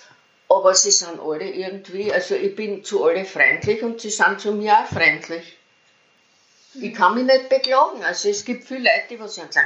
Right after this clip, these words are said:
„Bei uns im Haus wohnen lauter Gesindel, lauter Ausländer.“ Da müsstest du fragen, wieso haben sie schon mal geredet mit denen? Wenn einer schimpft, muss er doch, was, sag ich, hat er ihnen was da?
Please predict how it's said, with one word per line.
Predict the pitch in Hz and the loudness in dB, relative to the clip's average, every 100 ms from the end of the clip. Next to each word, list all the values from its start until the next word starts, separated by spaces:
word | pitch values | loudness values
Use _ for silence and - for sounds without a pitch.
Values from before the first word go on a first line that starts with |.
| - - _ - | -2 -16 _ 2
„Bei | 135 151 | 4 4
uns | 170 175 | 0 -8
im | 185 - | -10 -4
Haus | - - - - | 2 4 4 0
wohnen | 175 160 | -12 -4
lauter | 143 - - - | 0 2 0 -2
Gesindel, | - 151 156 180 | -6 -12 -10 0
lauter | 165 170 - 180 170 | 2 4 4 4 6
Ausländer.“ | 190 202 208 196 180 175 170 156 - _ _ _ _ _ _ _ _ _ _ | 4 2 -4 -6 -6 -4 2 2 0 _ _ _ _ _ _ _ _ _ _
Da | 196 | -12
müsstest | 214 233 - 196 - | -2 2 2 -2 -10
du | 196 | 2
fragen, | 190 226 233 _ _ _ _ - | 2 2 -6 _ _ _ _ -8
wieso | 214 - 233 - | -2 2 2 0
haben | 220 | -2
sie | 220 | 0
schon | 240 240 | 0 -2
mal | 262 254 | -10 -10
geredet | 180 151 147 | -12 -12 -14
mit | 190 170 170 | -20 -18 -16
denen? | 151 185 359 381 _ _ _ _ _ _ _ _ | -14 -14 -16 -20 _ _ _ _ _ _ _ _
Wenn | 190 202 | -8 2
einer | 196 202 202 | 2 4 2
schimpft, | - 220 311 - - | 2 0 -12 -16 -14
muss | 226 226 | -14 -12
er | 269 | -4
doch, | 262 254 - _ _ _ _ _ _ | -2 -2 -8 _ _ _ _ _ _
was, | - 226 - - | -4 -4 -4 -8
sag | - 214 208 | -6 -4 -4
ich, | 220 - | -4 -6
hat | 180 180 214 220 220 226 | -8 -8 -4 0 2 4
er | 254 262 | 4 4
ihnen | 262 269 | 2 2
was | 262 277 - - | 4 2 2 0
da? | 160 170 - | 4 4 4